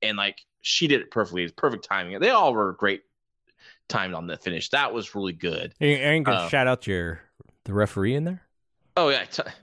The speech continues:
Speaker 1: yes. Tom Caster was a
Speaker 2: <laughs>
Speaker 1: referee, but this, that's honestly,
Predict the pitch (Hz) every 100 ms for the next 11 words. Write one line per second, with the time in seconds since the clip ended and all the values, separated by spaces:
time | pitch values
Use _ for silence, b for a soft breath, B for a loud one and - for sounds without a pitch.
0 | B 139 139 92 - - 135 143 135 202
1 | 139 127 123 120 123 120 117 113 101 98
2 | B B B 247 254 302 - 285 - 359
3 | 214 277 294 320 302